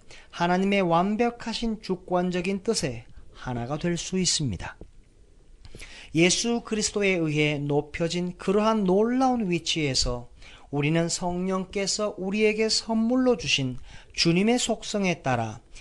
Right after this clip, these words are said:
주님의 이름으로 하나님께 기도할 수 있습니다. "너희가 무엇이든지 아버지께 구하는 것을 내 이름으로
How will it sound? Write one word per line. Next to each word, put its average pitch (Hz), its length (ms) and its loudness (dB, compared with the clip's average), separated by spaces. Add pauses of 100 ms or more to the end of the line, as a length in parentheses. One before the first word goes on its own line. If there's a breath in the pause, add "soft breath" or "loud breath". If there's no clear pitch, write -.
(100)
주님의 160 520 2
이름으로 180 600 -2 (140 loud breath)
하나님께 220 760 2
기도할 196 480 -2
수 175 460 0
있습니다. 139 720 -4 (840 loud breath)
"너희가 160 540 2
무엇이든지 175 1120 -2 (260 loud breath)
아버지께 151 600 0
구하는 185 480 -2
것을 120 480 -4 (300 soft breath)
내 127 360 4
이름으로 120 720 0